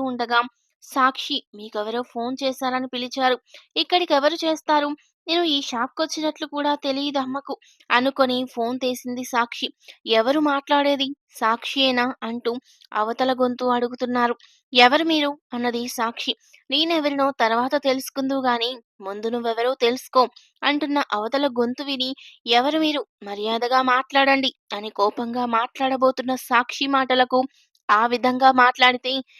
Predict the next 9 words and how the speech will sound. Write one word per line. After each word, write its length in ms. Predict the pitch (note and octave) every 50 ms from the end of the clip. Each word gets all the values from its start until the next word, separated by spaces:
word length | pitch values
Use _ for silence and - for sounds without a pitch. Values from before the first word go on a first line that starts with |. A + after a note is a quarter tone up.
| - _ _ -
నీకు 220 | C#4+ F4 - E4
నిజం 340 | D#4+ C#4 B3 A#3 A#3+ D4+ D#4+
చెప్పే 300 | D#4 - D#4 D4 - C#4+ C#4
అవకాశం 520 | C4 B3 C4 C4 D4 D4 C#4+ - D4+ C#4+ C#4
లేదు. 220 | C4+ C#4 C4 C4+ - _ _ _ -
నువ్వు 260 | G#3 G#3 G3+ G#3 A#3 A#3
చూస్తున్నదంతా 800 | - A#3 A#3+ B3 B3 - C4 B3 B3 B3 B3 A#3+ A#3+ B3 - C4 B3+
నిజం 320 | B3 B3 A#3+ - C4+ C4+
కాదు. 300 | C4 - B3+ B3+ B3+ C4